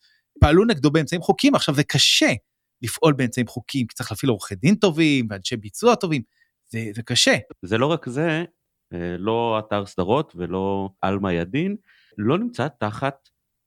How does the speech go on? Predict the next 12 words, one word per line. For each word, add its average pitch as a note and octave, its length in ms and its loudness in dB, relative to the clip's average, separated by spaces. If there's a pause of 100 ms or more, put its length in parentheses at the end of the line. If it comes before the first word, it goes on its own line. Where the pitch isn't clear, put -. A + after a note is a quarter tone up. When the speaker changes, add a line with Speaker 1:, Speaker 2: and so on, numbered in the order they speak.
(120)
Speaker 2:
שליטתה D#3+ 600 -4
של G2+ 220 -6
ממשלת D#3 420 -4
ישראל. G3+ 340 -8 (760)
הוא A2+ 120 -2
לא D#3 100 4
נמצא D3 540 -2
בשטח D#3 340 -2
הגיאוגרפי A#2+ 560 0
ולא D#3+ 140 0
תחת A3 260 -4
החוק. - 420 -8